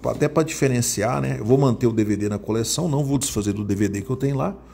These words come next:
Que no D V D a gente tem a capa, é, e aqui tem a arte interna, olha a Paramount, geralmente ela não gosta, né, de, de colo-, trazer a arte interna nos discos, mas aqui fez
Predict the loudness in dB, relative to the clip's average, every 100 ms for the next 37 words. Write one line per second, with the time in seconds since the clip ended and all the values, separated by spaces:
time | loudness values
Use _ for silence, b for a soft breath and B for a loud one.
0 | B B B B B 2 6 8 8 6
1 | 4 2 0 -2 -2 -2 -4 -4 -4 -4
2 | -4 -4 -6 -4 -4 -4 -8 -20 B B
3 | B B -14 -4 -4 -4 -6 0 0 2
4 | 0 0 0 -2 -2 -2 -6 0 2 4
5 | 2 0 0 0 -2 -2 0 0 -2 -4
6 | -8 -8 -2 -2 -2 -4 -4 -2 -2 -2
7 | 0 2 2 0 -2 0 -2 -4 B B
8 | B B -10 -2 0 0 -2 -6 -8 -2
9 | -2 -2 0 0 2 2 2 0 -2 -4
10 | -2 -2 -2 -2 -4 -2 -2 -2 -2 -2
11 | 0 -2 -2 -4 -4 B B B B -20
12 | -10 0 2 2 -2